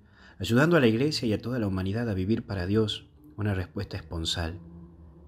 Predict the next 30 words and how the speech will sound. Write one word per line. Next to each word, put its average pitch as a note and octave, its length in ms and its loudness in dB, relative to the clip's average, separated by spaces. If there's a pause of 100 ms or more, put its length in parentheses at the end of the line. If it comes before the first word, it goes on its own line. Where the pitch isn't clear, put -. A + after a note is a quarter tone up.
que F2+ 80 -6
expresa A#2 460 -2
maravillosamente G#2+ 760 2
la - 140 2
comunión A#2 340 2
que C#3+ 120 -2
Él C3+ 120 -2
quiere C#3+ 220 0
establecer G#2 500 -2
con F#2+ 160 -4
su F2 140 -6
criatura. E2 540 -6 (1800)
Te F2+ 100 -6
doy F2+ 140 0
gracias, E2+ 460 -4
mujer, E2 340 -6 (840)
por E2+ 120 -4
el F2 80 0
hecho G2 200 -4
mismo F#2 280 0
de E2 80 0
ser - 180 -4
mujer. E2+ 440 -6 (920)
Con F2 140 -2
la E2+ 60 2
intuición G#2+ 440 0
propia G#2+ 320 0
de E2+ 100 -2
tu F#2+ 140 -8
feminidad, E2+ 680 -4